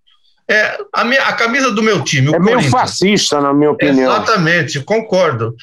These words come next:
Speaker 1: A, a camisa do meu time, o Corinthians, aquilo não é uma camisa mais, aquilo é um abadá, né? Cheio, você não, não,
Speaker 2: Ó,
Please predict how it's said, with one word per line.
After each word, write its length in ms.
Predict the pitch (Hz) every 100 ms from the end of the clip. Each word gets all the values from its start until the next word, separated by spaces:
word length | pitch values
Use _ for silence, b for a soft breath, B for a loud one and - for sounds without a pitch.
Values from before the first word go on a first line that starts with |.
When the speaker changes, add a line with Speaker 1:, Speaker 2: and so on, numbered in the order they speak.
| B
Speaker 1:
A, 60 | -
a 260 | 247 - 226
camisa 400 | 262 262 285 220
do 120 | 240
meu 180 | 240 185
time, 220 | 190 185
o 80 | 175
Corinthians, 400 | 170 151 131 -
aquilo 240 | 349 381
não 100 | 440
é 60 | 440
uma 160 | 392
camisa 580 | 381 185 143 175 185 123
mais, 400 | 113 143 147 101 - b
aquilo 220 | 254 311 349
é 40 |
um 80 | 349
abadá, 680 | 349 330 165 120 180 131 - _ _ _
né? 360 | - 240 127 - _ _ _ _ -
Cheio, 440 | - - 240 208
você 480 | 175 165 226 160 -
não, 120 | 269 247 - -
não, 180 | 185 131
Speaker 2:
Ó, 300 | 180 185